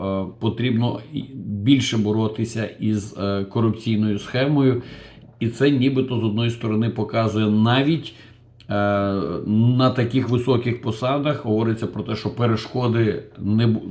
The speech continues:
перешкоди ніякі не будуть створюватися, тобто це нібито і позитивна сторона.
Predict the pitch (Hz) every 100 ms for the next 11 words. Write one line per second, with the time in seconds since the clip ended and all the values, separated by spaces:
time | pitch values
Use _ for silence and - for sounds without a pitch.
0 | 87 120 117 113 - 120 113 113 113 110
1 | 107 101 104 104 - 135 143 135 113 113
2 | 95 104 131 - 110 127 120 131 110 110
3 | 113 - 107 107 113 101 95 98 98 92
4 | 92